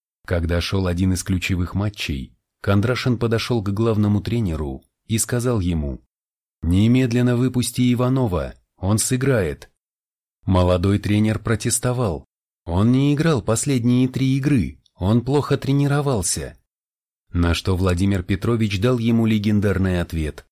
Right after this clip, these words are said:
"Я не знаю, что ты делал раньше, но он должен быть на корте прямо сейчас".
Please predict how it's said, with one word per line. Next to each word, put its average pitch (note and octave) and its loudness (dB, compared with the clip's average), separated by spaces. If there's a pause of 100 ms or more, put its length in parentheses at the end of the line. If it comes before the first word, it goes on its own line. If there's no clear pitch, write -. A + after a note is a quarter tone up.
(600)
"Я F#2 2
не A#2 6
знаю, B2 2
что G#2+ -2
ты G#2+ 2
делал G#2+ 0
раньше, G#2 -4 (340)
но G#2 2
он C3 4
должен B2 2
быть B2 0
на B2 2
корте A#2 -2
прямо A#2 2
сейчас". A#2+ -2